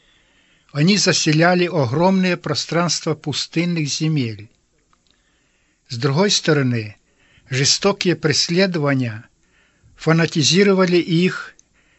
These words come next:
вследствие чего происходили такие ужасы. Преследуемые замарывали себя голодом, сжигали себя на кострах.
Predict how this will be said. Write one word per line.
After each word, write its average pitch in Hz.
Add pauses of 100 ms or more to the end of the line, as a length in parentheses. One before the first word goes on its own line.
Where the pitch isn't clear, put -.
(120)
вследствие 180
чего 160
происходили 160
такие 170
ужасы. 120 (1200)
Преследуемые 175 (520)
замарывали 165
себя 160
голодом, 120 (1040)
сжигали 143
себя 170
на 165
кострах. 156